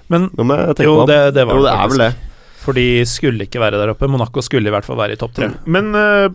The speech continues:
Speaker 3: Montpellier, når de vant, var P S G like innarbeida lag som det de er nå?
Speaker 1: Nei, men de, ehm,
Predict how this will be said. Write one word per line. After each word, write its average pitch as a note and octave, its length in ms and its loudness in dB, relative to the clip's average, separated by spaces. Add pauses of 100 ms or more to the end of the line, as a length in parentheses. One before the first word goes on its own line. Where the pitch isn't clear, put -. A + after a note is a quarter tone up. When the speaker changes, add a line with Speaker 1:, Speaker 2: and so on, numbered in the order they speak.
(100)
Speaker 3:
Montpellier, D#3 640 0
når D3 160 0
de C#3 120 2
vant, C3+ 500 -2
var B2 360 2 (300)
P D3 140 2
S C#3 180 -2
G B2+ 180 -2
like C3+ 400 -6
innarbeida A2 640 -2
lag B2 260 2
som C#3+ 160 -8
det C3 200 0
de C#3 80 2
er C3+ 120 2
nå? F#3+ 120 0 (240)
Speaker 1:
Nei, C3+ 320 0 (100)
men C#3+ 180 -2
de, C#3 140 4 (220)
ehm, C3+ 920 0